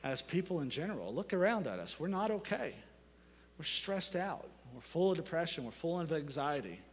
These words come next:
We're confused. We're frustrated. We don't know what to do.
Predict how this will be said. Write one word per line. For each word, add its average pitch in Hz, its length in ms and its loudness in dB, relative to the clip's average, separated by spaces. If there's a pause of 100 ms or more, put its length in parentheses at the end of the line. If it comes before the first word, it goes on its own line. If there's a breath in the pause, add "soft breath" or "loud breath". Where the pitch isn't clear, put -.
(720 loud breath)
We're 143 80 -4
confused. 160 720 0 (140)
We're 131 80 -6
frustrated. 160 480 0
We 165 80 2
don't 226 160 2
know 185 100 2
what 143 280 -4
to - 120 -12
do. - 160 -14